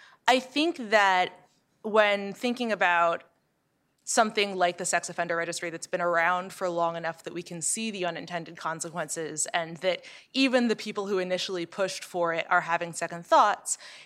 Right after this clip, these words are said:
it's worth thinking not just about how do we fix the problem that we created twenty years ago, thirty years ago, but what are the lessons that stop us from having this problem again,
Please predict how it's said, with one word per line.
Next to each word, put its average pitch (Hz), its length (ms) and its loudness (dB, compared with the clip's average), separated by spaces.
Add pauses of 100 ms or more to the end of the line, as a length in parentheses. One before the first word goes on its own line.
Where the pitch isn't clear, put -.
(120)
it's 233 180 -4
worth 269 440 0
thinking 220 400 -6
not 185 280 4
just 190 360 2
about 170 320 2
how 202 220 2
do 190 120 -4
we 185 80 -6
fix 190 380 -6
the 185 100 -4
problem 180 480 2
that 170 180 -4
we 175 200 -10
created 170 500 -6
twenty 165 260 -10
years 160 300 -8
ago, 160 160 -6
thirty 160 300 -8
years 156 260 -10
ago, 156 300 -6 (100)
but 170 260 0 (680)
what 247 680 4
are 208 200 6
the 190 120 0
lessons 175 840 0
that - 180 -6
stop 180 500 2
us 175 160 4
from 165 160 -4
having 160 360 -2
this 156 140 -6
problem - 440 -4
again, - 420 -8